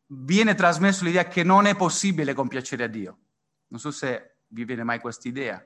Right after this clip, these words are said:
Siamo depravati, che è giusto, siamo peccatori fino al midollo, è giusto, ma non è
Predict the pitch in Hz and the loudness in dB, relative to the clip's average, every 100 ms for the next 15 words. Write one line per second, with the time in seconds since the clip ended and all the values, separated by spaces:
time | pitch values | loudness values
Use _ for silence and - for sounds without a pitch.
0 | _ - 120 127 131 - 127 123 123 123 | _ -6 -4 -2 -4 0 2 4 4 2
1 | 202 - 101 92 95 92 - 131 - _ | -8 -10 -16 -14 -14 -16 -14 -14 -16 _
2 | _ _ _ _ _ - 147 151 156 151 | _ _ _ _ _ -2 0 2 2 2
3 | 185 170 156 147 139 139 139 143 180 - | 2 0 0 0 2 2 4 4 2 0
4 | 143 117 110 101 - 123 160 - _ _ | -6 -10 -10 -12 -10 -8 -8 -12 _ _
5 | _ _ _ _ _ - 156 170 196 226 | _ _ _ _ _ -2 4 6 6 6
6 | 226 226 160 - - | 6 4 2 -2 -16